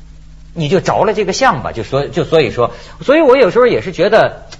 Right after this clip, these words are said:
他其实也是有水平高低，看上去能不能被我们这种受众能，能接受的问题。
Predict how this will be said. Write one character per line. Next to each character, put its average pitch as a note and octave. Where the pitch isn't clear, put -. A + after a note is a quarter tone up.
他 C#4+
其 C4
实 A3+
也 A#2
是 G#3
有 D3+
水 E2
平 B2
高 B2
低， G#2
看 G#3
上 C#3
去 A#2+
能 A2+
不 G3
能 D#3+
被 C#3+
我 A2+
们 G3
这 G3+
种 E2
受 G2+
众 F#2
能， A#2
能 B2
接 G#3+
受 C4+
的 E2+
问 D#2+
题。 -